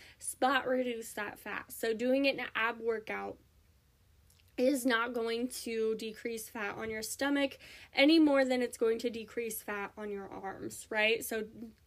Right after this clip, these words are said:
kind of similarly, doing bicep curls is not going to decrease fat on your arms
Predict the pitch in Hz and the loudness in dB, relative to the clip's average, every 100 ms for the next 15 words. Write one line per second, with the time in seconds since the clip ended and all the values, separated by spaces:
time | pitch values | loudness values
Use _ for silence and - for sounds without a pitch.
0 | - - 233 233 - 254 254 254 254 254 | -14 -6 -4 -4 -2 0 2 2 2 0
1 | 254 - - - - 226 220 220 220 240 | -2 -6 -20 -16 0 2 4 2 2 0
2 | 247 247 247 - 247 240 240 214 208 208 | 2 0 0 -2 0 0 -2 -4 -6 -6
3 | - 220 226 226 - 208 208 - 220 220 | -8 -8 -8 -8 -10 -10 -12 -8 -6 -6
4 | - - 214 208 - 214 214 - - 294 | -10 -8 -6 -6 -8 -8 -8 -6 -2 2
5 | 294 302 294 | 4 2 0